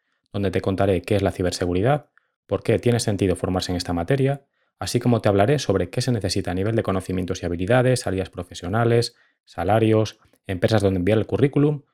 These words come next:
opciones de formación y mucho más. Y como los freelance no podemos desperdiciar ninguna ocasión para vendernos, me gustaría comentarte además que si necesitas un consultor para realizar campañas de formación y concienciación en tu organización en materia de ciber,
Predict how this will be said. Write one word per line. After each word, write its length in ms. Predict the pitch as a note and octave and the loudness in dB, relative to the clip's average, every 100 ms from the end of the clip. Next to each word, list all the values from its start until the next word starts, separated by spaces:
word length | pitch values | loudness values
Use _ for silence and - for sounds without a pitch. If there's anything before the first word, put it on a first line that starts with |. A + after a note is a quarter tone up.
| - | -10
opciones 400 | A#2 - A#2 G#2 | -8 -2 -2 0
de 60 | |
formación 500 | G2+ F#2+ F#2+ C#3+ C#3+ | 0 0 0 0 0
y 60 | G#2+ | 0
mucho 240 | G2 F#2+ | -2 -2
más. 320 | E2+ D#2+ - _ _ _ _ _ _ _ _ _ _ | -4 -6 -12 _ _ _ _ _ _ _ _ _ _
Y 60 | - | -6
como 180 | A2+ G2+ | 0 0
los 140 | G2+ | 2
freelance 360 | C#3+ C3 F#2+ G#2+ | 6 6 4 0
no 140 | G#2+ | 0
podemos 240 | B2+ A#2+ | 2 2
desperdiciar 540 | A2+ A2 G#2+ G2+ A2+ F#2+ | 2 0 -2 0 0 2
ninguna 240 | F#2 A2+ | 0 0
ocasión 280 | G#2 F#2 G2 | 0 -2 -2
para 140 | F#2 | 0
vendernos, 560 | F2 F2+ C#3 C#3 C3+ - _ _ _ _ | 0 0 0 0 -2 -6 _ _ _ _
me 100 | F#2+ | -4
gustaría 360 | F#2+ - A2 | -4 2 2
comentarte 440 | B2+ B2+ A2+ F#2+ F2 | 4 2 2 0 0
además 320 | F2+ B2+ D#3 | 0 0 -2
que 100 | A2 | -4
si 120 | - | -2
necesitas 480 | F#2+ G2 G#2+ F#2 - | -4 -4 -4 -4 -4
un 100 | C3 | -2
consultor 580 | C3+ B2+ G#2+ F#2 E2+ - _ | -2 -2 -4 -4 -6 -8 _
para 140 | - F#2 | -4 -2
realizar 400 | G2 F#2 G2 - | 0 0 0 -2
campañas 400 | F2+ F2 B2 B2 | -2 -2 0 0
de 60 | |
formación 420 | A2 G#2 G2 - C#3 | 0 -2 -2 -2 -2
y 60 | |
concienciación 600 | B2+ A#2 F2+ F2+ - B2 | -2 -2 -4 -6 -4 -2
en 100 | B2 | 0
tu 60 | G2 | 0
organización 580 | F#2 F2+ F2 F2+ F3 C#3+ | 0 -2 -6 -4 -2 -2
en 60 | |
materia 300 | F#2 F#2 F#2+ | -2 -2 0
de 80 | F#2 | 0
ciber, 400 | - F2 E2 - | -2 -4 -6 -10